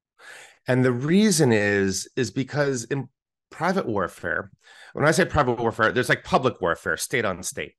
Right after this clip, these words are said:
right? That's World War Two, conventional war, traditional war, quote unquote, traditional.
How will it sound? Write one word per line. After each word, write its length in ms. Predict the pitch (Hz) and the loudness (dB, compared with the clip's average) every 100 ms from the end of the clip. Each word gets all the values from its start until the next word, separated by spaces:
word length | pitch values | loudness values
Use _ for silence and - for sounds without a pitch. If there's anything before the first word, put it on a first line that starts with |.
| _ | _
right? 260 | 104 90 87 | -4 -2 -2
That's 240 | 87 - | -4 -6
World 220 | 104 95 90 | -6 -6 -6
War 140 | 85 | -8
Two, 260 | - - 71 | -8 -10 -12
conventional 560 | - 85 80 - 80 | -6 -4 -4 -4 -6
war, 260 | 76 73 - | -4 -6 -6
traditional 500 | - 82 85 - 82 | -8 -6 -6 -4 -6
war, 260 | 78 73 67 | -6 -6 -8
quote 180 | _ 73 | _ -10
unquote, 260 | 73 - - | -8 -8 -6
traditional. 500 | 82 69 - 69 | -6 -6 -6 -6